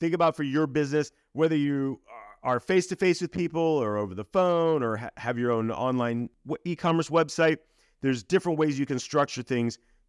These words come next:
to, you know, help and, and connect with the potential prospects and everything. Make sure you guys rewind, watch, listen to this again, start taking notes, listen to what Brian's saying.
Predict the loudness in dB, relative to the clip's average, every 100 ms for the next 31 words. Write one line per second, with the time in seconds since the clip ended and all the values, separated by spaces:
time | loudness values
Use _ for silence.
0 | _ -10 0 4 4 2 -2 _ 0 2
1 | 4 2 2 -2 -2 -2 -2 -2 -2 0
2 | 0 0 0 -4 -4 -6 -4 -4 -4 -2
3 | 2 2 2 0 0 -2 -2 -2 -4 -6
4 | -8 _ _ _ -4 -2 0 2 2 2
5 | -2 -2 0 0 0 0 2 2 0 -4
6 | -8 -2 -2 -2 -4 -4 -2 -2 0 -2
7 | -2 -6 -2 0 2 2 0 -2 -4 -2
8 | 0 0 -2 0 2 2 0 -2 -6 0
9 | 2 2 0